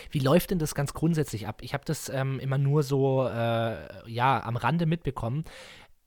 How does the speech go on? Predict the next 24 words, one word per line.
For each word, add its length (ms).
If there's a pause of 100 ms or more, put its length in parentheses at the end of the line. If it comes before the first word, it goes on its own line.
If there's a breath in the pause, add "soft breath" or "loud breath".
(240)
Es 160
ist 120
ja 100
so, 300
dass, 380
wenn 80
ich 80
das 140
richtig 240
verstehe, 560 (520 loud breath)
ähm, 220
es 140
quasi 400
ein 120
festes 360
Showensemble 720
am 120
Schiff 260
gibt. 300
Das 120
sind 200
Sänger, 540
Artisten, 520
Schauspieler, 680